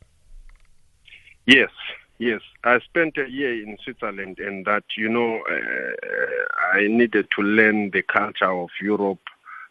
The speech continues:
how they do things, and it's cold here in Europe. So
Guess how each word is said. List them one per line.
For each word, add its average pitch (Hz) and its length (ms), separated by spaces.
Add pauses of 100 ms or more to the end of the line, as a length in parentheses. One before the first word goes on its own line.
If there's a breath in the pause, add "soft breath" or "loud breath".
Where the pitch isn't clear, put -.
how 95 260
they 92 240
do 101 240
things, 104 340 (100)
and 80 320
it's 78 100 (140)
cold 104 340 (220)
here 85 500
in 95 140
Europe. 101 320 (180)
So 98 260